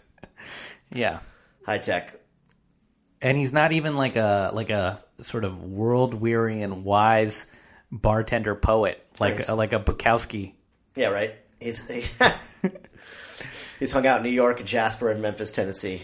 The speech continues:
Speaker 1: Yes.
Speaker 2: Very odd grouping.
Speaker 1: And Dalton, he's, he's got a cloud that, uh, c-, you know, follows him everywhere he goes, kinda like P-, Pigpen stink cloud, and that is that he, uh, he, he's, uh, uh, the, the rumor is that he's murdered someone,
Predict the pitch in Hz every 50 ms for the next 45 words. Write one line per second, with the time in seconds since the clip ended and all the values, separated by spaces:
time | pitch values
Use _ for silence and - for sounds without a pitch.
0 | - - - 117 123 123 120 113 104 95 - - - - - - 104 92 92 -
1 | 92 98 95 87 - - - 98 95 92 92 90 92 - - - - - - -
2 | - _ _ _ _ _ _ _ _ - 160 151 143 131 160 156 165 175 170 -
3 | 185 180 156 143 160 160 147 - 165 - - - 160 156 - - 185 175 170 165
4 | 156 147 135 - - - 143 143 147 151 131 135 120 - - 135 123 117 117 113
5 | - - - - - - - 160 135 120 104 - - 135 127 131 131 120 104 127
6 | 123 123 120 123 131 120 113 110 107 107 101 113 110 113 110 - - 113 107 107
7 | 107 104 98 - - - 117 - - - 135 127 113 - - 123 113 107 104 -
8 | - - 120 117 117 - - 117 107 107 104 104 104 107 - - - - - _
9 | - 120 113 117 117 117 117 117 120 120 113 117 - 117 107 110 - - 107 104
10 | 110 107 107 104 101 104 104 95 95 - - - - - - - - - - -
11 | - - - - - 101 98 - - - - - - _ _ _ _ _ _ _
12 | _ _ _ _ _ _ - - - - - - - - - 120 120 117 110 107
13 | 113 117 120 110 107 127 160 185 165 147 143 135 110 110 127 113 107 98 98 110
14 | 110 117 123 117 113 104 95 - - 104 92 87 85 85 87 -